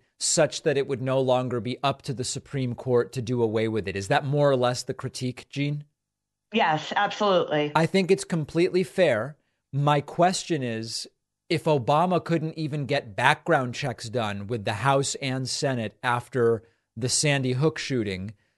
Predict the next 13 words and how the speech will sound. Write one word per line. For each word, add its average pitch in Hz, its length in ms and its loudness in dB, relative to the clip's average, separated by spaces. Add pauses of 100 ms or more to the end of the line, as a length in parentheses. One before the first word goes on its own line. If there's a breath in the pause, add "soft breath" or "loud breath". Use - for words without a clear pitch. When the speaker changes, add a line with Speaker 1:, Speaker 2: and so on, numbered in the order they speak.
(200)
Speaker 1:
could 180 200 4
they 160 160 8
really 160 380 4
have 151 200 -2
codified 135 600 -2
Roe 123 180 2
v. 113 140 -4
Wade? 117 400 0
I 160 140 4
don't 208 200 0
know 180 240 4
the 160 160 2
answer. 160 460 -6